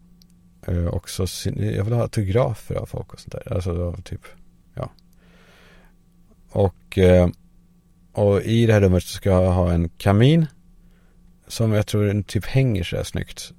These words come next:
med ett svart rör som går genom glastaket. Och golvet är blankslipat, eh, s-, så här blankslipat och lite så här polerat betong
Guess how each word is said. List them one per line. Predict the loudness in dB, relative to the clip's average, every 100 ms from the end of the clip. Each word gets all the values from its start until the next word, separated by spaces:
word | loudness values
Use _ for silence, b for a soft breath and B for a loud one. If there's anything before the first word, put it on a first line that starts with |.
| _ _
med | -6 -4
ett |
svart | -4 -4 -6 -4
rör | 0 0 -2
som | -4 -2
går | 0 2
genom | 2 0 0
glastaket. | 0 0 -2 -6 -6 -14 -16 b b b b b b
Och | -4
golvet | 2 4 4 2
är | 0
blankslipat, | 0 2 4 2 -2 -10 -4 0 0 -2 _ _ -10 -10 -10 -14 -14 -14 -10
eh, | -6 -4 -4 -6 -8 -10 -16 -14
s-, | -12 -10 -8 -2 0
så |
här | 2
blankslipat | 4 4 4 2 0 2 2 4
och | 2 0 b b
lite | b 0
så | 0
här | 0
polerat | 2 4 4 4 4 2 -4 -20 -6
betong | -4 -2 -2 -4